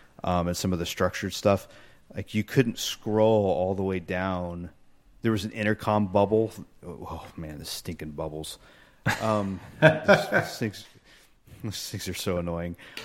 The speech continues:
Um, there was an intercom bubble covering up part of the interface, and I couldn't click on it on the iPad. It was driving me crazy. So, yeah, so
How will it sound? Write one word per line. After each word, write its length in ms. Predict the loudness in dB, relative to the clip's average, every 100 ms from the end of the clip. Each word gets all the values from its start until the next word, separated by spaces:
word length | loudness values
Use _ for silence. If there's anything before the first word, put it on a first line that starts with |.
| 0
Um, 300 | 4 6 6
there 120 | 4
was 140 | 2 0
an 100 | -2
intercom 600 | 0 0 0 2 2 2
bubble 540 | 0 0 -2 -4 -6
covering 560 | -6 -2 0 2 0 -2
up 460 | -2 -4 -4 _ -8
part 260 | -2 -2
of 80 | -2
the 100 | -4
interface, 540 | -4 -4 -2 -2 -2
and 100 | -4
I 60 | -4
couldn't 460 | -4 0 2 0 -4
click 260 | -2 0
on 160 | 0 -2
it 80 | -2
on 160 | -6 -6
the 80 | -6
iPad. 640 | -6 -6 -6 -8 -8 -12 -20 -20 -20 -20 -16 -10
It 320 | -10 -8 -4
was 120 | -2
driving 220 | 4 4 2
me 60 |
crazy. 460 | -2 -2 -2 -6 -12 -6
So, 400 | 0 0 0 -2
yeah, 200 | -4 -2
so 300 | 2 2